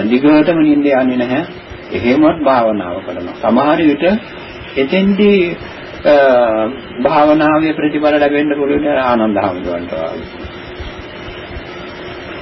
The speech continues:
ඒ සයන ඉරියව්වේදී එහෙම උපකාරයක් වෙනවා.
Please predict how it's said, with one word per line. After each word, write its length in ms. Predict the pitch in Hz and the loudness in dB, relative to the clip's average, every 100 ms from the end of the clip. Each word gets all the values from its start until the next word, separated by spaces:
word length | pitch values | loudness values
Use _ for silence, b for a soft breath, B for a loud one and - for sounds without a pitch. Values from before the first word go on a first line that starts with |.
| - - - | -14 -14 -10
ඒ 220 | - 117 120 | -2 0 0
සයන 320 | 127 127 131 | 2 4 4
ඉරියව්වේදී 580 | 135 135 139 143 147 147 | 4 4 4 4 4 2
එහෙම 200 | 147 147 | 2 0
උපකාරයක් 600 | 147 139 127 117 120 110 | -2 -2 0 2 0 -2
වෙනවා. 300 | 95 92 98 | -4 -4 -6